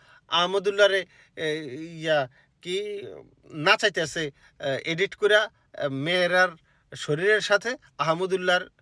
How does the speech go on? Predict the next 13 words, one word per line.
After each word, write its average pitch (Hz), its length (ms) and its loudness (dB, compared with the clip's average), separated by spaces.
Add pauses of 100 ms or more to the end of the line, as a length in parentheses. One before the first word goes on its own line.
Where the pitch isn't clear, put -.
(220)
ইয়া 156 240 0
লাগাই 156 240 0
দিছে, 113 300 -14
চেহারা 151 320 -4
লাগাই 143 260 0
দিছে। - 260 -16 (460)
এগুলার 196 480 2
মতো 190 240 -2
নিকৃষ্ট 151 500 -8
কাজ 165 360 2
কি 156 100 -2
আর 143 100 2
আছে? 113 440 -6